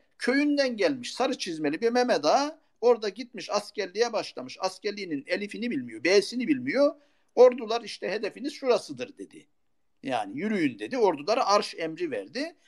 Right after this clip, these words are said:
"Bunu düşün." diyor ve bunun üzerinde müzakere et. E bunun üzerinde müzakere etmek batıla yatırım yapmak olur. Böyle bir akılsızlık ve böyle bir divanelik olmaz.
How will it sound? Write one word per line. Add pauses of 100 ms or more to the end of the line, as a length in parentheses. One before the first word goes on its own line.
(140)
"Bunu
düşün."
diyor
ve
bunun
üzerinde
müzakere
et. (320)
E
bunun
üzerinde
müzakere
etmek
batıla
yatırım
yapmak
olur. (460)
Böyle
bir
akılsızlık
ve
böyle
bir
divanelik
olmaz.